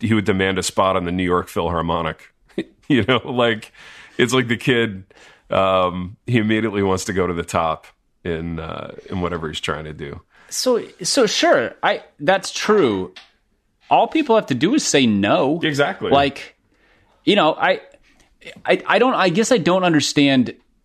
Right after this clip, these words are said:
Speaker 2: I don't understand being mad at him
Speaker 1: Yeah.
Speaker 2: if they offered him a contract.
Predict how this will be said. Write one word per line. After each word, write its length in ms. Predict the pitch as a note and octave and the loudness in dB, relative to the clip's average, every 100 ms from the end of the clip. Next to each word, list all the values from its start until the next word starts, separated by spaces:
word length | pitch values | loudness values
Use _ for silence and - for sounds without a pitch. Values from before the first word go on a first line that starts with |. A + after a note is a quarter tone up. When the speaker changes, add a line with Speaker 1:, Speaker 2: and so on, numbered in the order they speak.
| _ - | _ -4
Speaker 2:
I 80 | B2+ | -2
don't 300 | A2+ C#3+ E3+ | 2 2 2
understand 440 | E3 C#3+ C#3+ B2+ | 0 0 2 2
being 280 | A#2 A#2 G#2 | 4 2 4
mad 260 | G2+ G2+ A2 | 2 0 -2
at 100 | D#2+ | -4
him 480 | - F#2+ G2 A2 B2 | -4 -2 2 0 0
Speaker 1:
Yeah. 320 | G2+ E2+ D#2 - _ - | -2 -2 -4 -12 _ -2
Speaker 2:
if 240 | C#3+ B2+ | 0 0
they 380 | G#2 F2+ A2+ D3 | -4 -2 2 2
offered 360 | C3+ C3+ C3+ B2+ | 2 0 0 2
him 140 | A#2+ | 2
a 60 | F2+ | 0
contract. 920 | - A#2+ A#2 F#2+ - - - - | -2 0 0 -4 -8 -10 -14 -20